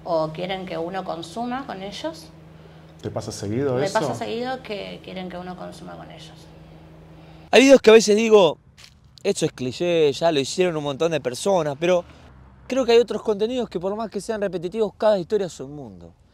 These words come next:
Speaker 3: Y entrevistar a una trabajadora sexual, que hay muchas variables, como las onlyfaneras, las creadoras de contenido, eh, las que trabajan super vip, las que trabajan en un lugar, eh, son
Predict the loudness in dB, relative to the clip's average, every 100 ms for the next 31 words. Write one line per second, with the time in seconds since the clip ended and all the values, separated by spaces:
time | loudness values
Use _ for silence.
0 | _ _ -8 0 2 4 4 2 0 2
1 | 2 2 0 -2 -8 -2 0 0 -4 -16
2 | _ _ _ _ -20 -14 -6 -6 -4 -8
3 | -8 -8 -6 -4 2 2 2 -2 -6 -6
4 | -8 -14 -12 -12 -14 -18 -20 _ -12 -8
5 | -8 -8 -6 -2 0 0 -4 -4 -4 -4
6 | -8 -10 -8 -6 -2 -2 -2 -8 -20 _
7 | _ _ -10 -6 -4 -6 -6 -8 -2 0
8 | 0 -4 -8 -8 -8 -6 -4 -2 -4 -10
9 | -20 -20 -20 _ -8 -6 -6 -2 -2 -4
10 | -8 -8 -6 0 2 4 4 0 -6 _
11 | _ _ _ _ _ _ _ _ -8 -4
12 | -2 -4 -10 _ -20 -16 -12 -8 -6 -2
13 | -2 -2